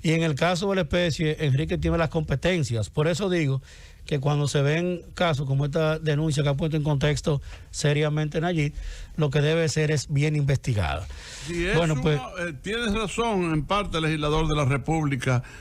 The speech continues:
Speaker 2: distinguido jurista, ¿verdad? Politólogo, ¿verdad? Licenciado en Ciencias de la Comunicación, eh, un diputado que preside comisiones muy delicadas de la Cámara.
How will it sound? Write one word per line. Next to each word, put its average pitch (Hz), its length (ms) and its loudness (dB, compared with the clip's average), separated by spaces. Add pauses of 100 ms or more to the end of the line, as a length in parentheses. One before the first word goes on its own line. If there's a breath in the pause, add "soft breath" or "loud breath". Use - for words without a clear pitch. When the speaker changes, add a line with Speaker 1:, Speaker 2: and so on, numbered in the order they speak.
(160 loud breath)
Speaker 2:
distinguido 143 540 2
jurista, 151 720 2 (440 loud breath)
¿verdad? 147 800 2
Politólogo, 156 1040 2 (380 loud breath)
¿verdad? 147 800 2
Licenciado 139 540 2
en 131 60 4
Ciencias 147 360 2
de 151 60 0
la 151 160 -2
Comunicación, 165 1000 0 (380 loud breath)
eh, 143 480 2
un 143 340 2
diputado 170 640 0
que 175 100 -2
preside 156 760 0
comisiones 147 580 2
muy 156 160 2
delicadas 156 600 0
de 160 80 0
la 156 140 -2
Cámara. 208 540 0